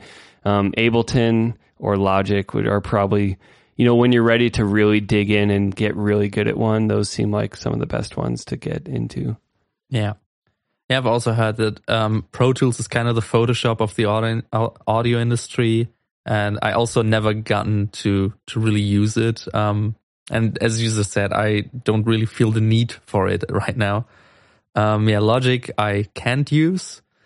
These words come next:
Speaker 1: <laughs>
Speaker 2: A lot of electronic musicians just use Ableton because of the flexibility and of the live
Speaker 1: Yeah.
Speaker 2: capabilities. And if you buy anything midi, any midi controller or keyboard,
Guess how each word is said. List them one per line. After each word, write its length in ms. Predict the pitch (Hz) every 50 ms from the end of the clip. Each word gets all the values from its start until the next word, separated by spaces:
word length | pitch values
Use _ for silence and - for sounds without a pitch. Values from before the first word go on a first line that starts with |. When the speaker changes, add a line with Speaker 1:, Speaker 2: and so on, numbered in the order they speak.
| - -
Speaker 1:
<laughs> 540 | 139 117 - 160 127 - - 127 - - -
Speaker 2:
A 80 | -
lot 240 | 113 113 117 123 117
of 80 | 113 107
electronic 440 | 107 104 101 - - 107 101 95
musicians 380 | 98 101 101 98 101 107 101 98
just 260 | - - 98 - -
use 140 | 101 98 101
Ableton 300 | 101 101 104 95 - 101
because 320 | 104 107 98 117 113 107 104
of 120 | 101 101 -
the 80 | 101
flexibility 640 | 95 - 98 - - - 101 98 95 98 98 - 104
and 80 | 101
of 120 | 98 101 -
the 60 | -
live 220 | 101 110 110 107 -
Speaker 1:
Yeah. 140 | 127 123
Speaker 2:
capabilities. 500 | 120 110 101 101 101 - - 113 110 -
And 220 | - 104 110 110 - - - - - - - - - -
if 260 | - - 131 127 - -
you 80 | 139 127
buy 480 | 113 120 117 123 123 123 127 127 - -
anything 680 | - 117 123 131 135 127 - - 135 127 127 123 120 120
midi, 380 | 120 120 117 123 123 127 123 -
any 220 | - 120 120 120
midi 240 | 117 120 117 120 117
controller 480 | - - 123 113 - - 117 117 117
or 120 | 110 107 107
keyboard, 520 | 107 - - - 131 120 120 120 120 117